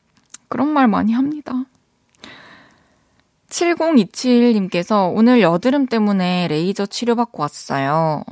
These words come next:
너무 아팠어요. 이번 주 오픈 스튜디오 가고 싶었는데 못 갈 것 같네요.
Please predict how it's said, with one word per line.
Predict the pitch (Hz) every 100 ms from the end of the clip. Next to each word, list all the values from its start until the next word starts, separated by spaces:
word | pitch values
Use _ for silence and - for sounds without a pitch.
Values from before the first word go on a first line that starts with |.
| -
너무 | - 175 214
아팠어요. | 196 - 175 - 202 202 214 _ _ _ - - - -
이번 | 196 233 240
주 | - 226 233
오픈 | 202 214 285
스튜디오 | 285 - 277 262 254
가고 | 233 190 208
싶었는데 | - 226 202 180 165 160 156 156 151 -
못 | 156 -
갈 | 226
것 | 226
같네요. | 175 151 - - 175